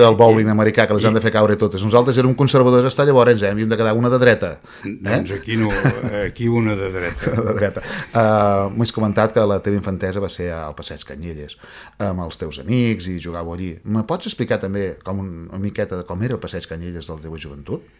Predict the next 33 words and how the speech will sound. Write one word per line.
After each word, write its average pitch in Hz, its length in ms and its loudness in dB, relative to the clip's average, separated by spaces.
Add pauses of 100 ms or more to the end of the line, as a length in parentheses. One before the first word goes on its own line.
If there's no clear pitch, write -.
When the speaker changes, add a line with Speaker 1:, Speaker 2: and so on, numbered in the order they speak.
(120)
Speaker 2:
Sí, 127 320 -2
era 113 140 4
molt 110 240 2
diferent 117 400 2
d'ara. 104 380 0
Així 98 200 -6
com 113 220 -2
ara 113 140 0
hi - 20 2
ha 117 80 0
un 113 80 0
aparcament 113 480 -2
de 120 80 0
cotxes, 135 540 2 (360)
eh, 104 120 -6
llavors, 113 420 2
per 110 160 -4
comptes 110 320 -2
de 110 100 -2
ser 107 440 -2 (100)
a 104 80 -6
baix, 131 380 0 (100)
el 98 160 -8
passeig 117 400 -6
era, 123 220 2 (260)
es 104 80 -6
havia 110 200 -6
de - 60 -4
pujar 113 560 -4
uns 101 300 -6
bordillos 120 560 -6
i 120 80 -8
era 113 220 -6